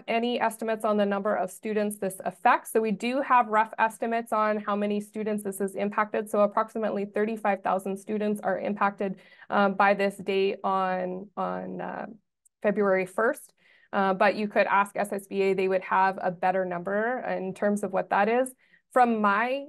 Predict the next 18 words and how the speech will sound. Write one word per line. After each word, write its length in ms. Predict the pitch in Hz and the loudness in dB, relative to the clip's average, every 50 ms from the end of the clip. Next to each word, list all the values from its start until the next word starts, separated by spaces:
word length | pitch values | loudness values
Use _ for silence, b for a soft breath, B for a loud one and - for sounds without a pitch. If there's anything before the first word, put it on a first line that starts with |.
| - - | -4 0
experience, 680 | 262 269 269 - - - 254 254 254 262 262 254 247 - - | 0 0 0 -2 -2 0 2 2 4 2 2 0 -2 -2 0
though, 240 | 233 233 247 285 | 2 4 6 6
and 140 | 285 247 214 | 6 4 4
like 160 | 208 208 208 | 2 0 0
I 80 | 226 220 | -2 -4
said, 200 | 220 226 208 202 | -2 -2 -2 0
while 160 | 208 208 202 | 2 2 2
these, 380 | 196 220 226 254 254 240 - - - | 2 0 -2 -4 -4 -6 -10 -10 -8
we 140 | 214 220 214 | -4 -2 0
know 260 | 202 202 202 220 233 | 2 4 4 4 4
that 160 | 240 220 214 | 2 0 0
these 180 | 214 208 214 214 | 0 -2 -2 0
actions 520 | 220 185 185 196 - - 220 220 220 208 208 | 0 0 0 0 -2 -4 -4 -4 -2 -2 -2
are 100 | 190 185 | -2 -2
disruptive 720 | 190 185 180 - - - - - - 208 214 214 208 208 | -2 -4 -4 -2 -4 -4 -4 -2 -2 -2 -2 -2 -4 -6
to 400 | - - 202 202 196 190 - 202 - | -4 -2 0 0 2 0 0 -2 -2
individuals' 600 | - 202 196 190 190 196 190 196 185 185 180 175 | 0 0 0 2 0 -2 0 0 2 0 0 0
days, 380 | - 175 175 202 226 247 233 | -2 0 0 2 0 0 -2